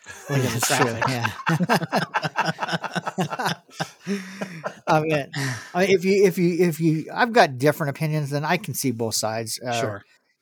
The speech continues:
Speaker 1: if you, I mean, if you really love working at Disney, obviously you, you're gonna wanna get paid, and you're gonna, you're gonna make sacrifices to be able to make that happen.
Speaker 2: Yeah.
Speaker 1: Uh,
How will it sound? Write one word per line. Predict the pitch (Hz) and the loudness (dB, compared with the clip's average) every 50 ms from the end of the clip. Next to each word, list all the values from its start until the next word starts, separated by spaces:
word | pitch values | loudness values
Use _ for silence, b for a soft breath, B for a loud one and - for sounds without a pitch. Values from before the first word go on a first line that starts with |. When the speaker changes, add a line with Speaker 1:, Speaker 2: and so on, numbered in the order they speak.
| _ _ - | _ _ -2
Speaker 1:
if | 160 - - | -2 -2 2
you, | 156 143 139 139 131 123 120 - _ _ _ _ _ _ _ | 4 6 6 6 6 4 0 -4 _ _ _ _ _ _ _
I | - | -4
mean, | 147 151 | -2 -2
if | 143 - - | -2 -2 -2
you | 135 | -2
really | 123 135 156 160 165 156 | 0 2 2 2 4 2
love | 131 123 127 135 143 135 | 2 2 2 2 2 0
working | 123 120 127 131 - - 127 120 | 0 -2 -2 -2 -2 -4 -4 -6
at | 113 113 | -4 -4
Disney, | 120 123 120 131 127 113 | -4 -4 -2 -2 -4 -4
obviously | 110 117 113 - - 120 113 | -4 -4 -4 -6 -6 -6 -8
you, | 113 117 127 147 | -10 -12 -12 -10
you're | 139 123 120 120 113 110 120 - - | -8 -6 -6 -6 -6 -8 -12 -10 -8
gonna | 131 117 117 | -6 -6 -4
wanna | 120 117 110 110 | -4 -4 -6 -6
get | 113 123 - | -10 -12 -10
paid, | - 117 117 120 110 | -6 -6 -4 -4 -6
and | 113 110 | -6 -6
you're | 113 131 131 | -4 -2 -2
gonna, | 127 127 127 120 B B B B B B B B - | -2 -2 -2 -4 B B B B B B B B 0
you're | 139 151 151 | 2 4 4
gonna | 160 151 | 4 4
make | 143 147 135 127 - | 4 2 0 0 0
sacrifices | - 156 135 147 - - 135 - 127 117 113 - 120 113 - | 0 2 2 0 -2 -4 -4 -4 -2 -2 -2 -4 -6 -6 -8
to | - 127 | -6 -4
be | 123 117 | -4 -4
able | 113 | -4
to | 110 | -4
make | 113 110 107 - | -8 -10 -10 -10
that | 110 104 104 | -10 -10 -6
happen. | 117 123 139 135 - 110 107 117 - - _ _ _ _ _ _ | -4 -2 -4 -4 -4 -8 -12 -12 -14 -18 _ _ _ _ _ _
Speaker 2:
Yeah. | - 110 107 101 101 104 | -12 -10 -10 -8 -6 -6
Speaker 1:
Uh, | 107 104 107 104 101 104 104 | -4 -4 -4 -4 -6 -6 -8